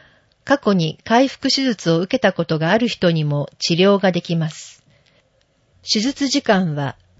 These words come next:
人工血管置換術だと三から五時間、ステントグラフトだと二から三時間くらいです。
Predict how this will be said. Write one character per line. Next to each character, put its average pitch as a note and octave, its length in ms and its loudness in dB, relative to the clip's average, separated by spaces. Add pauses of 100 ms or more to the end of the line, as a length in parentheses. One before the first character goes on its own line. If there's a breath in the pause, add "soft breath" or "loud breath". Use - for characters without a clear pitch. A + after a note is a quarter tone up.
人 B3+ 280 0
工 C#4+ 260 2
血 C#4 260 -2
管 E3+ 260 -2
置 - 220 -6
換 B3+ 260 2
術 F#3 260 -6
だ D#3 140 -6
と A#2 280 -10 (480)
三 B3+ 220 2
か E3 160 0
ら D3+ 100 2
五 D#3 140 0
時 G#3+ 160 -4
間、 B2+ 320 -12 (840)
ス - 120 -20
テ C4 180 6
ン B3+ 80 2
ト C4 120 4
グ A3+ 120 0
ラ B3+ 140 6
フ - 100 -16
ト G3 100 2
だ E3 140 0
と - 300 -8 (360)
二 B3+ 140 0
か F#3+ 160 2
ら D3+ 180 2
三 A3 260 2
時 B3+ 120 -2
間 B3+ 240 0
く C4 140 -2
ら G#3 120 2
い D#3 80 -2
で C#3 140 -8
す。 - 280 -20